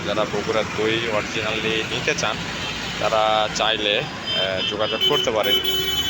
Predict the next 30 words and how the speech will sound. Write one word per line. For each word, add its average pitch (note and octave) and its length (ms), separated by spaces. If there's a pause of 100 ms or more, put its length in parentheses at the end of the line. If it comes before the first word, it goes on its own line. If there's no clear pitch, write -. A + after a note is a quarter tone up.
(140)
ইনশাল্লাহ। A2 460 (160)
তবে A#2 420
চট্টগ্রামে C3+ 680
সব C3 300
জায়গায় C#3 300
হয়তো C3+ 260
সম্ভব B2+ 400
হবে A2+ 200
না। C3 140 (420)
আমি A#2+ 540
কিছু B2 220
লোকেশনের C3 540
কথা A#2+ 220
বলছি, B2 340
এই C#3+ 240
এরিয়ার C#3+ 300
লোকজন B2+ 440
চাইলে C3 260
খুব - 220
সহজেই A#2+ 400
নিতে G#2 220
পারবেন। G#2+ 320
সেটা A#2 220
হচ্ছে A#2 220
যে, A#2+ 200 (640)
আহ, F#2+ 420 (580)
দক্ষিণ B2+ 340
হালি B2 220
শহর, C3+ 340 (400)
সিমেন্ট B2 280